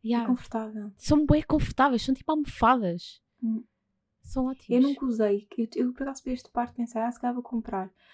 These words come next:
Speaker 2: Só que nunca percebi o funcionamento daquelas cuecas da continência.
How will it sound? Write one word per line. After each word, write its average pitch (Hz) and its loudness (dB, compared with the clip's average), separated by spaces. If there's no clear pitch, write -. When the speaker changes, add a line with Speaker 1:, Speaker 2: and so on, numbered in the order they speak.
Speaker 2:
Só - -8
que 285 -6
nunca 302 -6
percebi 285 -8
o - -20
funcionamento 262 -6
daquelas 233 -2
cuecas 226 -8
da 233 2
continência. 233 0